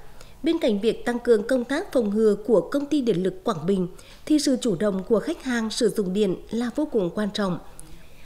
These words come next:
Người dân hoàn toàn có thể phòng chống cháy nổ bằng cách tuân thủ các quy định, hướng dẫn về sử dụng điện, chủ động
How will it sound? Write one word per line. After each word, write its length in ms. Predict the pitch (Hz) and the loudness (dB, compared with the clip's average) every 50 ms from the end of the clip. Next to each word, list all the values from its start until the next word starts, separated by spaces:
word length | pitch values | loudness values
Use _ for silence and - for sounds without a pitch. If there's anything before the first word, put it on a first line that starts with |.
| - - - | -14 -6 0
Người 180 | 254 262 254 247 | 4 6 6 6
dân 220 | - 311 320 302 | 6 2 2 2
hoàn 240 | 294 277 262 220 202 - | 0 0 -2 0 0 0
toàn 200 | 240 226 220 214 | 0 0 0 0
có 120 | 202 294 | -2 -2
thể 260 | 339 - 311 214 139 - - | -2 0 0 0 0 -2 -2
phòng 200 | - 254 247 233 233 | -2 0 0 0 0
chống 240 | - 226 170 160 175 - | 0 -2 0 0 -2 -2
cháy 240 | 233 202 175 165 196 214 202 | -2 -2 0 0 0 -2 0
nổ 320 | 247 262 233 185 156 - - | 2 4 4 4 2 0 -2
bằng 240 | 175 196 226 220 202 202 | -2 -2 0 0 -2 -2
cách 120 | 311 370 - - | -4 -4 -2 0
tuân 160 | 247 233 233 | 0 0 2
thủ 260 | 233 - 254 202 160 - | 2 0 0 0 0 0
các 120 | 262 285 285 - | -2 -4 -2 -2
quy 80 | 285 | -2
định, 260 | 240 220 220 208 175 180 - - - - | 0 0 0 0 0 -2 -4 -10 -10 -2
hướng 260 | - 254 208 180 185 | 2 2 4 4 2
dẫn 320 | 180 226 - - 311 359 370 | 0 -2 -2 0 0 -2 -2
về 240 | 311 226 247 247 233 | 0 2 2 2 2
sử 200 | 233 - 262 214 | 2 0 0 0
dụng 220 | - - 208 185 180 | 0 0 0 0 2
điện, 240 | 202 208 190 175 - - - - - - - - | 2 2 2 2 0 -4 -10 -18 -18 -16 -10 -2
chủ 160 | - 262 262 226 | 0 2 2 4
động 160 | 262 247 | 2 2